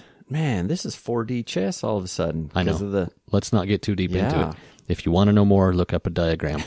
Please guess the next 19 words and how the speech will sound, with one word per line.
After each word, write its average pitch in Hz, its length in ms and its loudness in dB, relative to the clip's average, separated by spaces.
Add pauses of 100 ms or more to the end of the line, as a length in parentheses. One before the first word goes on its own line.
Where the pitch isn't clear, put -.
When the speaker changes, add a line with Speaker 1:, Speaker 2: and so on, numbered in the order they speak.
Speaker 1:
<laughs> - 140 -20
Oh, 151 100 4 (140)
good. 180 300 -2 (240)
That 123 280 2
was 107 140 -2
a 95 60 0
great 95 400 -2
way 87 160 0
to 82 100 -2
head 90 240 -4
that 85 160 -2
off 87 200 -4
at - 60 -14
the - 60 -18
pass 87 300 -4
before - 220 -10
it - 60 -10
got - 160 -10
way 62 460 -8